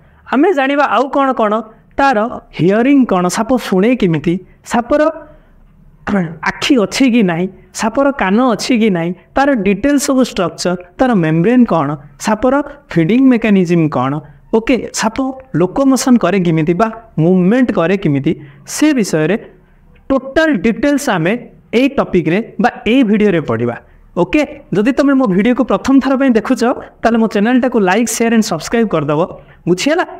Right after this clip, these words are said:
ଏମିତି ନୂଆ ନୂଆ ଭିଡ଼ିଓ ଦେଖିବା ପାଇଁ ବେଲ୍ ଆଇକନକୁ ପ୍ରେସ୍ କରିବ। ଓକେ, ତ ଆଜିର ଟପିକ ଗୋଟେ ଇଣ୍ଟରେଷ୍ଟିଂ ଟପିକ, ସ୍ନେକ୍। ଫାଷ୍ଟ ଆଗେ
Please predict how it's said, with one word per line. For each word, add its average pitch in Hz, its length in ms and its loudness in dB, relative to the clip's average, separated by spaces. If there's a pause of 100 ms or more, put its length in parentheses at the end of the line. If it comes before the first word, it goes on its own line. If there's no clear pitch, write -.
ଏମିତି 247 240 2
ନୂଆ 226 200 2
ନୂଆ 247 180 2
ଭିଡ଼ିଓ 185 260 0
ଦେଖିବା 190 260 -2
ପାଇଁ 208 180 0 (300)
ବେଲ୍ 220 260 0
ଆଇକନକୁ 185 440 0
ପ୍ରେସ୍ 135 240 -4
କରିବ। 107 180 -4 (420)
ଓକେ, 240 240 -2 (320)
ତ - 20 -2 (260)
ଆଜିର 302 320 0 (160)
ଟପିକ 208 400 0
ଗୋଟେ 170 200 -2 (520)
ଇଣ୍ଟରେଷ୍ଟିଂ 262 540 2
ଟପିକ, 202 340 0 (320)
ସ୍ନେକ୍। 226 360 2 (280)
ଫାଷ୍ଟ 392 280 -2
ଆଗେ 392 160 2